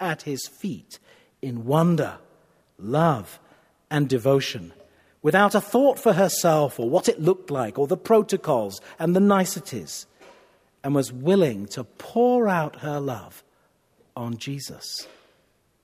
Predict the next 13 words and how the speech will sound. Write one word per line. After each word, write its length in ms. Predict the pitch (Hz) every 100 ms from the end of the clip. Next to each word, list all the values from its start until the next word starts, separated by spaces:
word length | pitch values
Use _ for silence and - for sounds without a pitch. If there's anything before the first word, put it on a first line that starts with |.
| _ _ _ _ _ _ _ -
You 120 | 185
know, 120 | 214
we 120 | 196
hear 260 | 180 240 214
so 300 | - 240 226
much, 300 | 214 147 -
don't 180 | 175 139
we, 120 | 123
about 380 | 123 147 139 -
Jesus' 600 | 180 160 160 165 143 131
love 340 | 147 147 139
for 280 | - 143 127
us. 480 | 127 - - -